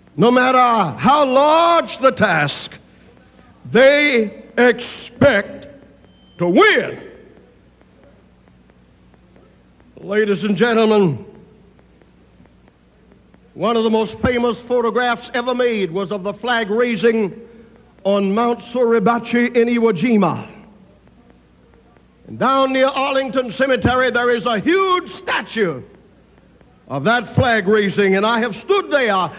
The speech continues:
and I have looked at it, and the chill bumps have come on my skin. In nineteen sixty-seven, my sister's boy was on the front line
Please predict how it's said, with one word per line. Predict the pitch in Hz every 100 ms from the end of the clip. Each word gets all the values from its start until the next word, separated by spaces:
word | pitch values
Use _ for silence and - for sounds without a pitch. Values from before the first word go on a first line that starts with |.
| - -
and | - 220
I | 240
have | 247 202
looked | 247 453 240 285
at | 262
it, | 247 226
and | 226
the | 226
chill | - - 392 294
bumps | 220 233 180 - - - - - _ _ _ _ _ _
have | - 147 123
come | 208 226
on | 208 208
my | 196 202
skin. | 185 - - 202 175 131 110 - - - _ _ _ _ _ _ _ _ _ _ _ _ _ _ _ _ _ _ _ _ _ _ _ - -
In | -
nineteen | 135 170 165 175 190 175 165
sixty-seven, | - 196 - 170 165 196 170 160 151 135 113 - - _ _ _ _ _ _ _ _
my | 120 175 180
sister's | - 214 - - 190 147
boy | 131 208 185 156 151
was | 156 151
on | 175 165
the | 165
front | - 208 151 143
line | 180 180 160 147 143 156 143 110 -